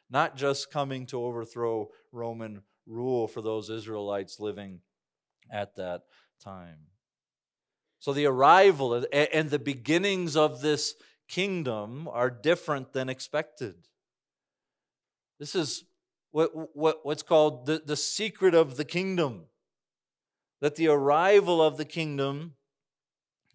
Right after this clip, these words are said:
oh, is not, uh, uh, oh gosh, I'll get it, not associated with these cataclysmic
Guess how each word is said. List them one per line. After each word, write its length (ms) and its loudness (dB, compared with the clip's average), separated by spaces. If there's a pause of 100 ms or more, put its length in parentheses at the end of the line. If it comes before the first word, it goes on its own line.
(260)
oh, 280 -12 (1040)
is 480 -6 (600)
not, 640 0 (260)
uh, 20 -6
uh, 320 -4 (220)
oh 280 -14
gosh, 440 -14
I'll 120 -8
get 160 -10
it, 120 -12 (320)
not 160 4
associated 800 4
with 160 -2
these 220 -6
cataclysmic 880 0